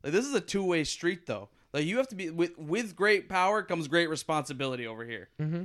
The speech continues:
Speaker 1: Like, you gotta be careful with what you do, because with you guys complaining about this today,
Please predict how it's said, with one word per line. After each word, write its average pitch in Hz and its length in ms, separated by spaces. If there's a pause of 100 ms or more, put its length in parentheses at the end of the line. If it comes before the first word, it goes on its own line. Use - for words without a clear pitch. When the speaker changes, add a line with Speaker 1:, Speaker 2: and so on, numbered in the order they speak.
(120)
Speaker 1:
Like, 165 140
you 226 140
gotta 262 180
be 208 80
careful 196 420
with 147 60
what 139 160
you 135 60
do, 123 220 (240)
because 147 300
with 147 220
you 202 160
guys 233 260
complaining 190 520
about 208 240
this 214 160
today, 226 280